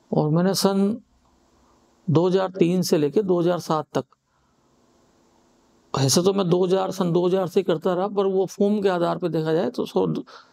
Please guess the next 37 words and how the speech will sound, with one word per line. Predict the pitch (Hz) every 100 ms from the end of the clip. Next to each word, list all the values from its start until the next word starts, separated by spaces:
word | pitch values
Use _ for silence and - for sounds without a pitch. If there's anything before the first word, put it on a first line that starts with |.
| _
सन | - 170
दो | 156 180
हज़ार | 185 185
तीन | 175 170
से | 160
लेके | 156 151 202
दो | 170 170
हज़ार | 175 175
सात | - 165 165 -
तक | 202 202 _ _ _ _ _ -
without | 147 156 196 208 -
cost | 180 156 156 _ _ - - - - _
दूर | 131 190 208
दूर | 190 175
तक | 175 - - _ _ _ _ _ _ -
मैं | 147 143 143 139 -
नगर | 135 156 156
निगम | 156 151 214
के | 247 - 147
लिए | 139
जाता | 131 139 135 160
रहा | 160 202 - _ _ _ -
और | 143
लोगों | 143 139 147
को | 226 254 254 233
निकालता | 151 147 170 170 175
रहा। | 156 147 - _ _ -
इस | 139
दौरान | 160 160 170 165
दो | 160
हज़ार | 160 170
छह | 147 175
में | 170 160
बड़ी | 156 165
भीषण | 160 147 160
बाढ़ | 151 160 151
आई | 147